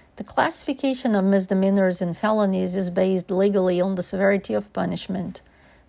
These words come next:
The most severe of punishments are reserved for the most serious offense. Traffic violations, trespassing, petty theft, and similar offenses are misdemeanors, and depending on the state,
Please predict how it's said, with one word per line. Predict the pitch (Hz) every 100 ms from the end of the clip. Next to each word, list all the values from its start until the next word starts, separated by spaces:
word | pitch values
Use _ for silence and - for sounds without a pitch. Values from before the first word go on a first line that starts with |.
| -
The |
most | 185 190 190
severe | 190 175 202 196
of | 185 -
punishments | 247 254 254 208 202 208
are | 254 254
reserved | 302 302 190 190 - - _
for | 330
the | 294
most | 285 208 220 -
serious | 208 208 208
offense. | 220 - 196 185 185 - - _ _ _ _ - - _ _
Traffic | - 240 220 220
violations, | 208 190 190 202 247 247 285 294 285
trespassing, | - 175 - 226 240 247 - 254 254
petty | 254 190 180
theft, | - 226 226 247 -
and | 196 190
similar | - 208 202 185
offenses | 180 240 247 254 208 202
are | 226
misdemeanors, | 247 247 269 247 240 196 175 - -
and | 247
depending | 262 302 285 277
on | 220
the | 226
state, | - 262 247 269